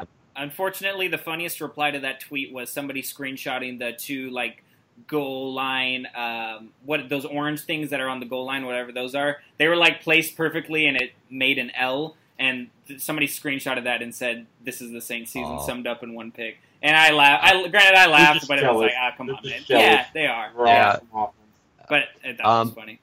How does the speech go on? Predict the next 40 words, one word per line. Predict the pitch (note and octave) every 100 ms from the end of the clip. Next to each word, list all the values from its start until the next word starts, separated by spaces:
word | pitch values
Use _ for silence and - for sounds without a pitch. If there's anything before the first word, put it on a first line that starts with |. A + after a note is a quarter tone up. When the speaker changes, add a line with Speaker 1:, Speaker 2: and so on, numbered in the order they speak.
| _
Speaker 1:
But | G#2+
yeah. | G#2 G#2+ G#2+ _ _ _ _ _ _ _
Speaker 2:
But | - C3+
as | C3
far | - D3+ D#3+
as, | A#2+
like, | G#2
specific | - - G#2+ F2+
matchups, | D#2 F2+ G#2+ G2
I'm | - F#2+
really | G#2+ A2
looking | G#2+ G2+ F#2+
forward | G#2 F#2+ F#2
to | - F#2+
see | - F2+
how. | E2+ E2 E2 D#2+ D2+ _ _ _
Uh, | E2 D#2+ D#2 D2 C#2+ - -
I, | D2+ G2+
again, | - G2+ E2+
I | F#2
think | A2+ G#2+
Drew | A#2
Brees | B2+ G#2+
is | G#2 - -
obviously | G2 G2 - G#2
cemented | - G2+ G2
number | F#2+ G2+ F#2
one. | E2+ E2+ E2 E2
J-, | G2+
Chase | F#2 A#2+ A#2
Daniels | G#2+ G2+ F#2+
cemented | G2 F#2 G#2+ G#2+ G#2+
number | G2+ G#2
two. | G2+ C#2+ D2 D2+
He's | F2 E2
Speaker 1:
Yeah. | E2 D#2
Speaker 2:
a | E2
solid | - D#2+ F2 E2+
backup | E2 E2 - -
quarterback. | E2 D#2+ D#2 D2+